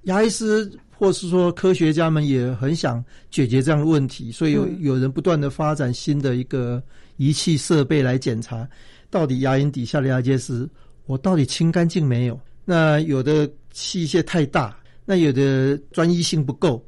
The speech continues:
Speaker 1: 目前为止并没有好的方法。我就是因为这样的一个想法，刚好我在跟这个光学的专家哈，在聊天的时候聊到说，诶，我需要的一个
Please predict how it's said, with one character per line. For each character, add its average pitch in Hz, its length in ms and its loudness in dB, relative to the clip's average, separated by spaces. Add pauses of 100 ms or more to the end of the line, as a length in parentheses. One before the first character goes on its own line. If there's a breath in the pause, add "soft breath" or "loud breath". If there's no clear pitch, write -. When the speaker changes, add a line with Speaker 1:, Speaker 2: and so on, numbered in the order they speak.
(160)
Speaker 1:
目 202 160 2
前 143 220 2
为 135 180 4
止 135 180 -4
并 156 200 0
没 139 80 0
有 131 40 -2
好 117 180 -8
的 123 80 -8
方 147 280 -4
法。 - 180 -10 (280)
我 151 180 2
就 233 160 -2
是 - 140 -4
因 202 120 2
为 196 140 6
这 190 120 2
样 165 140 4
的 139 100 0
一 151 240 -2
个 120 440 -2
想 143 400 -4
法， - 320 -8 (180 soft breath)
刚 220 220 -2
好 131 400 0
我 123 180 -4
在 147 200 0
跟 143 180 -2
这 143 80 -4
个 135 160 0
光 151 260 2
学 123 240 -2
的 120 160 -4 (140)
专 151 240 4
家 143 280 0
哈， 131 340 -8
在 127 220 -4 (160)
聊 123 220 -2
天 156 220 0
的 151 120 2
时 135 200 -6
候 131 400 -2
聊 135 240 -4
到 156 160 -2
说， 170 120 -4
诶， 196 100 0
我 131 240 -2
需 - 220 -6
要 180 140 2
的 131 80 0
一 131 100 0
个 127 280 -2